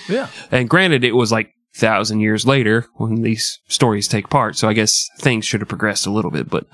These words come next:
Speaker 2: it does bug me when people call him, like, this big slaughterer. Like, they don't give
Speaker 1: Well
Speaker 2: him credit. He was a,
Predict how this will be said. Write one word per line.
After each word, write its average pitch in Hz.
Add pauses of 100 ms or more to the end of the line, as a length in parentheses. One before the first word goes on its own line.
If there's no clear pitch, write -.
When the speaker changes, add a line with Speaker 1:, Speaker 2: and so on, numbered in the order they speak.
(460)
Speaker 2:
it 143
does 143
bug 110
me 107
when 107
people 110
call 104
him, 95
like, 98
this 92
big 92
slaughterer. 95
Like, -
they 233
don't 123
give 117
Speaker 1:
Well - (180)
Speaker 2:
him 131
credit. 120
He -
was 127
a, 113